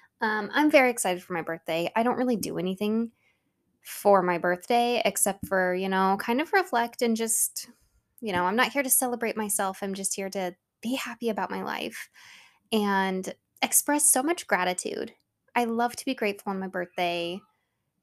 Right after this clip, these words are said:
Um, thirty-two this year, so that's exciting. Um, I was thinking about it the other day, how weird it is that, so my mom had me when she was twenty-nine, and it just occurred to me the other day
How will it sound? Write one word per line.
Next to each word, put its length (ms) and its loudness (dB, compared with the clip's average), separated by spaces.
Um, 420 4
thirty-two 560 0
this 260 -4
year, 440 -6
so 420 -2
that's 220 -8
exciting. 840 -8
Um, 440 0
I 40 2
was 80 6
thinking 180 8
about 120 6
it 20 2
the 100 4
other 160 2
day, 140 0
how 180 6
weird 240 0
it 80 0
is 320 0
that, 280 6
so 180 6
my 180 6
mom 260 2
had 240 2
me 140 0
when 200 -2
she 180 -4
was 140 -2
twenty-nine, 880 -6
and 140 0
it 120 -2
just 340 4
occurred 300 -2
to 100 -8
me 100 -6
the 160 -4
other 200 0
day 500 0